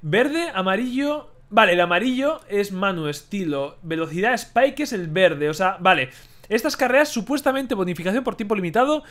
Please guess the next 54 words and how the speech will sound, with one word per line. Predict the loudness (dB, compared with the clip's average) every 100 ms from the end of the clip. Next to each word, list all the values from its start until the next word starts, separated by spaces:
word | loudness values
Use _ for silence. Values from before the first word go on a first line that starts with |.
| -20 -4
derrapa | 2 4 4 2
con, | 2 0 4
vale, | 6 6 4
estos | 2 -6
son | -8 -4 -4
carreras | 0 2 2
secundarias, | 0 -6 -2 2 2 2 -4
si | -4
no | -2
me |
equivoco, | 0 0 0 4 4
¿eh? | 4 -2 -20 -20 -10
Y | -2
lo | 2 2
que | 0
son | -2
en | 0 6
verde | 4 4
y | 0
tal | 2 0 -4
son, | -6 -6 -6 -14 -4
eso | 2 2 2 -4
es, | -8 -2
eso | 0 0 0 -4
es, | -2
vale, | -2 -2
vale. | -2 -4 -8 -4
¿Y | -4
estos | -2
de | -2
dólar | 2 2 2 0
qué | -6
son? | -6 -6
Estos | -8 -8
son | -8 -6
contrarreloj. | -2 0 2 2 0 -2 -16
Vale, | 2 4 4
o | 2
sea | 0
que | 2 2
estos, | 2 -4 -6
supuestamente, | -2 -2 0 0 -2 -4 -6 -8 -14 -6
estos | 0 0
no | 0
son | -2 0
carreras | 2 2
de, | 4 2 2 -4 -10 -2 0 0 -2
de | -6
principales, | -4 -2 0 4 4 2 -4 -14
supuestamente. | -14 -6 -4 -2 -4 -4 -6
No, | -6 -8
no | -6 -6
hay | -4
aquí, | -4 -4 -4 -6